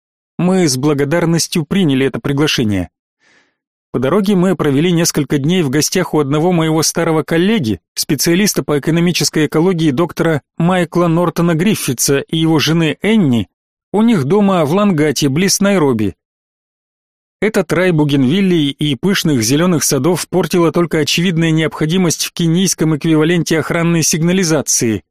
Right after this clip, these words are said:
вооруженных охранников Аскари, нанимаемых для ночного патрулирования сада домовладельцами, которые могут позволить себе эту роскошь. Я не знал, с чего начать поиски моей потерянной Мбагати.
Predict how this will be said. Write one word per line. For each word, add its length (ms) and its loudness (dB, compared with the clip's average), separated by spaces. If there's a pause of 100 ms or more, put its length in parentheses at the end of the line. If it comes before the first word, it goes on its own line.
(140)
вооруженных 680 0
охранников 640 -2
Аскари, 500 -2 (180)
нанимаемых 680 2
для 180 0
ночного 440 0
патрулирования 760 0
сада 560 0
домовладельцами, 880 2
которые 360 0
могут 340 0
позволить 520 0
себе 220 0
эту 120 -2
роскошь. 460 -2 (760)
Я 200 0
не 160 2
знал, 400 0
с 20 -2
чего 480 0
начать 400 -2
поиски 440 0
моей 260 0
потерянной 580 0
Мбагати. 800 -2